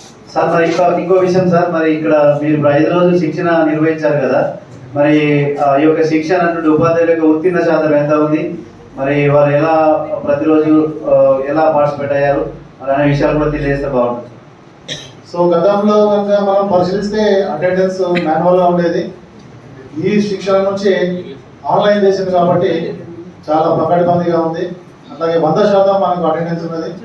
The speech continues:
Speaker 2: నాకు తెలిసి మరి నిర్మల్ జిల్లాలోనే లక్ష్మణ్ చాందా మండలం హండ్రెడ్ పర్సెంట్ నేను అనుకుంటున్నా. అందరూ కూడా సమయానికి నైన్ థర్టీకే వస్తున్నారు. ఒక రెండు నిమిషాలు అటు ఇటు అయినా కానీ నైన్ థర్టీకే వస్తున్నారు. చెక్ ఇన్, చెక్ అవుట్‌లో పాల్గొంటున్నారు, ఫీడ్‌బ్యాక్ ఇస్తున్నారు.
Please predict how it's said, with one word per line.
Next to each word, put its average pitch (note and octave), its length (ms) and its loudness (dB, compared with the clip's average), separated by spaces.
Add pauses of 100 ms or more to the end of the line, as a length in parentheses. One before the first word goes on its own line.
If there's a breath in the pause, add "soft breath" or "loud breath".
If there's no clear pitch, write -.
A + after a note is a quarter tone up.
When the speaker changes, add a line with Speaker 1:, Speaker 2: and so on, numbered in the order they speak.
(440)
Speaker 2:
నాకు D#3 160 -2
తెలిసి F3 280 0
మరి F#3+ 200 2
నిర్మల్ F3+ 600 -2
జిల్లాలోనే F3+ 440 0
లక్ష్మణ్ E3 440 -6
చాందా E3+ 160 -2
మండలం D#3+ 480 -2 (340)
హండ్రెడ్ F3 280 0
పర్సెంట్ E3+ 320 -2
నేను D#3+ 120 -4
అనుకుంటున్నా. E3 440 -6 (640)
అందరూ F#3+ 260 2
కూడా F#3 440 2 (220)
సమయానికి F3 520 -4
నైన్ F3 240 -6
థర్టీకే F3 320 0
వస్తున్నారు. E3+ 540 -2 (460)
ఒక D#3 140 -2
రెండు D#3 140 0
నిమిషాలు F3 260 0
అటు E3+ 120 2
ఇటు E3+ 140 -2
అయినా E3+ 200 -2
కానీ E3+ 200 -4
నైన్ D#3+ 240 -4
థర్టీకే E3 280 0
వస్తున్నారు. E3+ 460 -2 (520)
చెక్ E3 140 -4
ఇన్, G3 200 -6 (100)
చెక్ F3 120 -6
అవుట్‌లో F#3 380 2
పాల్గొంటున్నారు, E3+ 720 -2 (440)
ఫీడ్‌బ్యాక్ F#3+ 400 2
ఇస్తున్నారు. E3+ 500 -4